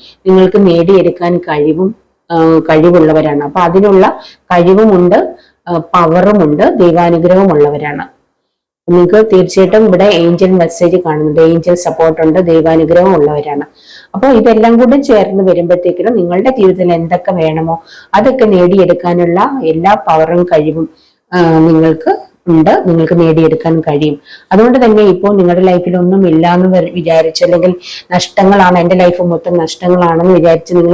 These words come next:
വിഷമിച്ചിരിക്കേണ്ടതില്ല. ആ, ഇത്രത്തോളം നഷ്ടങ്ങൾ നിങ്ങളുടെ ജീവിതത്തിൽ വന്നിട്ടുണ്ട്, ചീറ്റിങ്ങും നഷ്ടങ്ങളും നിങ്ങളുടെ ലൈഫിൽ. അതായത് ഇത് ടെൻ ഓഫ് സോർഡ്സ് ആണ്. ഒരു ഇതിനപ്പുറത്തേക്കൊന്നുമില്ല. കാരണം മരണതുല്യമായിരിക്കുന്ന ഒരവസ്ഥയാണിത്.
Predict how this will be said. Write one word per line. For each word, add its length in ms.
വിഷമിച്ചിരിക്കേണ്ടതില്ല. 1040
ആ, 60
ഇത്രത്തോളം 520
നഷ്ടങ്ങൾ 460
നിങ്ങളുടെ 420
ജീവിതത്തിൽ 440
വന്നിട്ടുണ്ട്, 560
ചീറ്റിങ്ങും 520
നഷ്ടങ്ങളും 540
നിങ്ങളുടെ 280
ലൈഫിൽ. 280
അതായത് 260
ഇത് 120
ടെൻ 220
ഓഫ് 160
സോർഡ്സ് 380
ആണ്. 200
ഒരു 160
ഇതിനപ്പുറത്തേക്കൊന്നുമില്ല. 1160
കാരണം 400
മരണതുല്യമായിരിക്കുന്ന 1200
ഒരവസ്ഥയാണിത്. 680